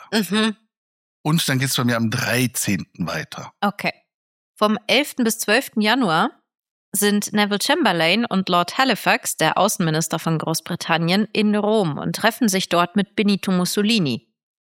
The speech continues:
Speaker 1: Chamberlain hofft, Mussolini davon überzeugen zu können, Hitler davon abzuraten, kriegerische Schritte zu unternehmen. Mussolini wiederum erklärt, Italien wünsche sich Frieden,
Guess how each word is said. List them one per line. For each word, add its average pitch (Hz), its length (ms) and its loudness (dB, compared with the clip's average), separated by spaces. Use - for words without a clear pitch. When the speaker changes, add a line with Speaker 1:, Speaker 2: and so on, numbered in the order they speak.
Speaker 1:
Chamberlain 202 580 2
hofft, 190 460 0
Mussolini 208 640 2
davon 180 300 0
überzeugen 202 640 0
zu - 140 -6
können, 170 460 0
Hitler - 360 2
davon 151 320 0
abzuraten, 147 880 0
kriegerische 190 640 0
Schritte - 420 -2
zu - 200 -2
unternehmen. 127 640 -2
Mussolini 185 600 2
wiederum 170 400 2
erklärt, 165 560 0
Italien 196 680 2
wünsche 226 340 0
sich 214 240 -4
Frieden, 247 720 0